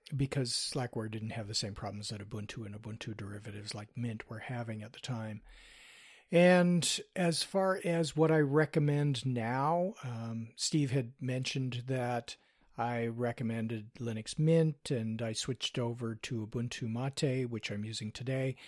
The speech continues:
My recommendation is still Linux Mint for new users as the first,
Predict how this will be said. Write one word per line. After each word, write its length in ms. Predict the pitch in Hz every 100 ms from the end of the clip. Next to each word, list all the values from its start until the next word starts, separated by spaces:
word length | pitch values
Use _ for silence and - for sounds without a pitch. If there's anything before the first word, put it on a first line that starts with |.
| - - - - - _
My 280 | 151 160 202
recommendation 600 | 214 196 180 170 170 -
is 140 | 147 131
still 320 | - 165 160
Linux 320 | 160 156 -
Mint 260 | 143 139 151
for 400 | - 131 127 123
new 120 | 123
users 720 | 127 120 110 123 156 - - -
as 340 | 127 120 120
the 100 | -
first, 520 | - - 139 - -